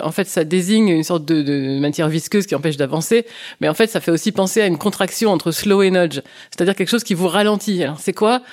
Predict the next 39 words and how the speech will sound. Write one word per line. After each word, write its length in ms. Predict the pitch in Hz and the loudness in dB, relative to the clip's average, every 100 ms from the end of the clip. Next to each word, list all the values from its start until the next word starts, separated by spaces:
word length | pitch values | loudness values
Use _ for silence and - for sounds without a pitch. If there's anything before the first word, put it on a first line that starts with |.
| - - - | -20 -14 -4
Euh, 100 | 165 | -2
il 60 | 160 | 0
s'agit 320 | 196 185 233 | 0 2 2
de 100 | 196 | 2
toutes 180 | 165 233 | 0 -4
ces 120 | 214 | -4
procédures 480 | - 196 202 185 190 | 0 0 0 0 0
bureaucratiques, 880 | 190 190 - 190 - 208 214 214 | 2 0 0 -4 0 2 2 2
la 80 | 170 | 0
standardisation 640 | 190 165 170 175 170 190 | 0 0 0 0 -2 0
des 120 | 170 | -2
process, 800 | 165 185 170 185 185 185 185 180 151 - - - - | -2 -4 0 2 4 4 2 0 -6 -6 -16 -16 -6
euh, 80 | 156 | -6
qui, 160 | 170 185 | -4 0
qui 100 | 208 | 0
ont 60 | |
été 160 | 190 208 | 2 2
mis 100 | 208 | 2
en 140 | 196 | 4
œuvre, 160 | 214 185 | 2 0
on 80 | 170 | -2
comprend 220 | 175 190 | 0 2
bien 120 | 196 | 2
pourquoi, 320 | 214 - 254 | 0 0 0
par 200 | 190 170 | 2 0
des 100 | 165 | 0
grandes 440 | 165 180 175 165 156 | 0 0 0 0 0
entreprises 440 | 156 170 - 180 | -2 -4 -2 0
multinationales 720 | 165 175 156 156 165 185 196 | 0 0 -2 0 0 2 0
qui 80 | - | -2
avaient 140 | 151 | -2
besoin 420 | 151 175 208 208 180 | 0 2 2 2 2
de, 160 | 143 | 0
de 240 | 139 139 131 | -2 -4 -6
s'organiser 480 | 143 131 143 156 | -6 -4 -2 0
de 60 | 165 | -2
manière 260 | 127 - 117 | -4 -8 -10
un 80 | |
peu 240 | - - | -8 -8